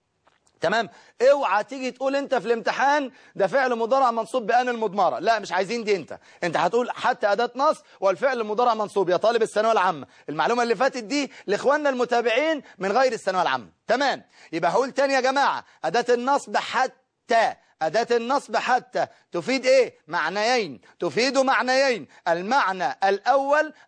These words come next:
أنها للغاية إلى أن. أجي أسألك سؤال وأقول لك: "يا ابني، إلى متى تذاكر؟ إلى متى تذاكر؟" أنا بسألك عن الغاية أهو،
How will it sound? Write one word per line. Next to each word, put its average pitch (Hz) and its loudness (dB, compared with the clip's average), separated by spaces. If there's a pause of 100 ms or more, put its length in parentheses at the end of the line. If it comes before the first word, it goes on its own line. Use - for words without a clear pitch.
أنها 208 0
للغاية 196 0 (200)
إلى 294 0
أن. 262 2 (320)
أجي 196 2
أسألك 254 0
سؤال 262 2 (200)
وأقول 277 0
لك: 240 -2 (160)
"يا 240 0
ابني، 208 -6 (200)
إلى 285 2
متى 302 0
تذاكر؟ 165 -2 (360)
إلى 262 2
متى 262 0
تذاكر؟" 196 0
أنا 165 -2
بسألك 180 -2
عن 190 -2
الغاية 220 0
أهو، 214 2